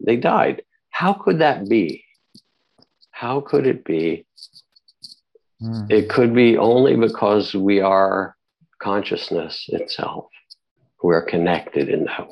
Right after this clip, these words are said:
Speaker 1: way. Or I sit with people who are dying and, you know, they say nothing happens, and then, you know, they have a near-death experience and they come back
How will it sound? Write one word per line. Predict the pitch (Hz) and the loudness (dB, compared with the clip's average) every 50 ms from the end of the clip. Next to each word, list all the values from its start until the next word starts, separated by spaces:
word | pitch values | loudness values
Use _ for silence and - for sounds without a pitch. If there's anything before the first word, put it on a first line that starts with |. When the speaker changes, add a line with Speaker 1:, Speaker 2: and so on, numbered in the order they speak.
| - | -12
Speaker 1:
way. | - - - - - - - - _ _ _ _ _ _ - - - _ | -10 -10 -10 -10 -12 -14 -16 -20 _ _ _ _ _ _ -20 -20 -8 _
Or | - 92 104 | 0 2 2
I | 101 | 2
sit | - - 156 165 - | 2 2 2 4 4
with | - 117 - - | 4 2 2 2
people | 107 90 - - 92 | 0 -2 0 0 2
who | 85 82 | 2 2
are | 85 82 | 2 2
dying | 82 80 85 82 78 78 80 73 73 78 | 0 0 0 0 0 0 0 -2 -2 -2
and, | 73 - - _ - - - - - - _ _ _ - | -4 -4 -8 _ -20 -20 -20 -20 -20 -20 _ _ _ -2
you | 92 85 | 0 2
know, | 87 87 90 | 2 2 4
they | 87 87 87 | 4 2 2
say | - - 98 92 | 2 2 2 4
nothing | 95 107 104 95 - 107 87 85 | 4 2 2 0 0 0 0 2
happens, | 87 98 90 92 95 - 101 90 87 - 82 | 2 0 -2 -2 -4 -4 -4 -4 -4 -6 -6
and | 90 90 90 | -6 -2 0
then, | 90 90 90 85 - _ _ _ _ _ _ _ _ _ _ _ _ - | 0 0 0 -2 -6 _ _ _ _ _ _ _ _ _ _ _ _ -8
you | - 87 82 | -6 -4 -2
know, | 82 85 80 78 85 82 - - - - _ - - - - - - _ - - - - - - - _ _ _ _ _ _ _ - - - - | -2 -2 0 -2 -2 -4 -6 -10 -18 -20 _ -20 -20 -20 -20 -20 -20 _ -10 -10 -10 -10 -10 -14 -20 _ _ _ _ _ _ _ -20 -20 -8 -2
they | 98 92 95 92 90 90 90 85 | 0 2 4 6 6 6 4 4
have | 95 95 90 82 90 | 4 4 4 4 4
a | |
near-death | 90 92 95 95 90 90 98 98 95 - - | 4 4 4 4 4 4 4 4 4 2 0
experience | 78 - - - - 82 78 76 73 73 - - | -2 -4 -4 -4 -4 -2 0 0 -2 -2 -4 -4
and | 85 82 | -4 -4
they | 80 76 | -4 -4
come | - - 85 78 | -6 -6 -4 0
back | 73 98 95 80 78 - | 2 2 2 2 0 -4